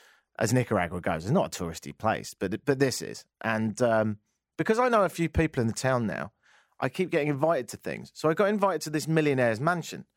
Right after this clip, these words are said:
So I went to this mansion up a hill overlooking the ocean, and it was so beautiful. It was,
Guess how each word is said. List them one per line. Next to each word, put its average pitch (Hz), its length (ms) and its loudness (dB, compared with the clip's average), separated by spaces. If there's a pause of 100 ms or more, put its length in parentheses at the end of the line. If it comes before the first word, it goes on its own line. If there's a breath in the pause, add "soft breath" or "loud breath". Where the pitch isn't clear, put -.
(520 soft breath)
So 156 200 2
I 156 120 2
went 202 200 0
to 175 80 -8
this 165 160 0
mansion 160 580 0
up 127 180 -2
a 135 60 -2
hill 123 420 0
overlooking 120 460 0
the 120 80 0
ocean, 110 380 -2
and 139 100 0
it 123 80 0
was 156 160 0
so 214 340 2
beautiful. 160 760 -4
It 120 120 -2
was, 127 220 -8